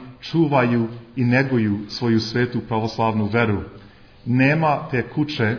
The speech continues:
koja se nalazi u tim njihovim selima, da nema ispred samih vrata ikonu, bilo koju ikonu,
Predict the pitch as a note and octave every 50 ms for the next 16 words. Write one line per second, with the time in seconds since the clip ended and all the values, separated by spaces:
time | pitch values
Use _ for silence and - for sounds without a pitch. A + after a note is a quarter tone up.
0 | - - - - A#2+ A#2+ A#2 A2+ - B2+ A#2 A2+ A2 A#2 A#2+ A#2+ B2+ B2+ A#2+ -
1 | A#2 A#2 - - A#2 A2 A2 - B2 A#2+ A2+ A2 A2+ B2+ B2+ B2+ - A#2+ A2+ A2+
2 | A2 A2 - - - A2+ G#2 G#2 A2+ B2 C#3 E3 E3+ - - - - - - -
3 | - - - - - A#2+ A#2+ A#2+ B2+ B2+ C#3 D3+ D3+ C#3 C3 B2+ - - D3 C#3+
4 | C#3 C#3 - - C#3 A#2+ A#2 - - - - - C3+ C3 C#3+ D3 D3 D3 C#3 C3
5 | - - - - B2 G2 G2+ G#2 G2+ G2+ G#2 G#2 - D3+ D3 D#3+ E3 D#3 - -
6 | - - - - - - C#3+ D#3 E3 E3 E3 - B2 G#2 F#2+ F2+ E2 E2+ - -
7 | - - - G#2 A2+ D3+ E3 D#3+ D3+ E3 E3 D#3 C#3 C3 B2 B2 A#2+ A2 G#2+ G#2+
8 | G#2+ B2 A#2+ C3 D3+ E3+